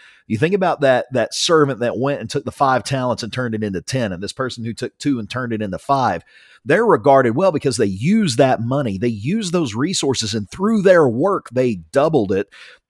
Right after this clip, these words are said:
But the servant that's condemned is the one that took that talent and buried it. And so it's easy to extrapolate from that, from that parable, this idea that you need to be working, you need to be active,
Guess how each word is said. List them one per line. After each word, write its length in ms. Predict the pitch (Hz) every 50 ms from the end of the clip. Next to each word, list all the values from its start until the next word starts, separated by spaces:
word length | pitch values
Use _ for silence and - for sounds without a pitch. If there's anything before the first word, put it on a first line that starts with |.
| -
But 180 | 139 131 151 -
the 60 | 135
servant 280 | - - 185 175 175 151
that's 180 | 143 120 -
condemned 400 | - 120 113 110 147 202 214 196
is 80 | 156 120
the 60 | 139
one 160 | 131 127 117
that 140 | 107 - -
took 220 | - - 165 -
that 180 | - 143 131 110
talent 360 | - 135 127 123 120 120 -
and 120 | 110 104 92
buried 380 | - 131 156 180 190 156 123
it. 160 | 104 107 - _ - - - - -
And 120 | 170 -
so 160 | - 202 208
it's 180 | 170 - - 220
easy 240 | 294 285 240 262 208
to 140 | 190 135
extrapolate 1040 | 101 - - - - - - 107 113 143 185 202 - 147 113 92 87 85 87 - -
from 160 | - 120 113
that, 320 | 117 117 120 120 107 101 - _ _ _ _ _ -
from 140 | - 143 131
that 200 | 123 107 - -
parable, 420 | - 131 160 185 185 156 127 113
this 220 | 101 123 123 - 131
idea 380 | 120 110 95 104 147 165 147
that 160 | 110 107 87 101
you 200 | 113 135 160 156
need 220 | 151 156 143 123
to 60 | 120
be 160 | 104 110 95
working, 480 | 92 85 110 151 180 180 - 165 151 127
you 60 | 110
need 160 | 110 113 113
to 60 | 101 95
be 200 | 101 95 - -
active, 480 | - 135 143 143 139 - - 151 135 120